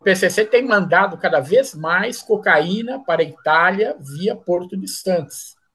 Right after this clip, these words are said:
Então, ele tem que ter os contatos ali com gente que trabalha no porto pra poder pôr essa carga dentro, pra poder pôr a cocaína dentro dos containers, escondida no navio e tudo mais.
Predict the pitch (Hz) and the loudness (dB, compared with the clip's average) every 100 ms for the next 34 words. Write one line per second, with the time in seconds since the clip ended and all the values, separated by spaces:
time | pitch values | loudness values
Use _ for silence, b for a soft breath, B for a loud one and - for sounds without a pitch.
0 | _ _ _ _ - 156 214 247 185 254 | _ _ _ _ -16 2 4 4 2 0
1 | - 269 - 269 202 - 190 175 165 - | 4 2 4 2 2 4 4 4 0 -8
2 | 143 143 170 175 151 156 170 - 185 147 | -2 -2 -2 -8 -10 -6 -6 -6 -2 -2
3 | 143 151 269 269 202 233 - - - 151 | 2 0 0 0 4 4 2 -8 -6 -4
4 | 175 160 208 226 226 - 247 - 156 170 | -2 0 0 0 -4 -4 -8 0 2 2
5 | 185 175 156 165 - 185 - _ _ _ | -2 -6 -6 -8 -12 -18 -18 _ _ _
6 | _ _ - 143 165 196 196 185 175 160 | _ _ -8 2 2 2 0 -4 -2 -4
7 | 147 139 175 190 233 160 156 147 - 139 | -2 -2 0 0 -2 -4 -10 -14 -10 -10
8 | 139 175 180 170 156 139 131 - 143 139 | 0 2 4 0 -2 -6 -6 -12 -8 -6
9 | 147 143 135 131 117 156 175 170 156 139 | -4 -4 -4 -6 -8 -4 -2 -2 -2 -6
10 | 170 165 127 | -8 -10 -12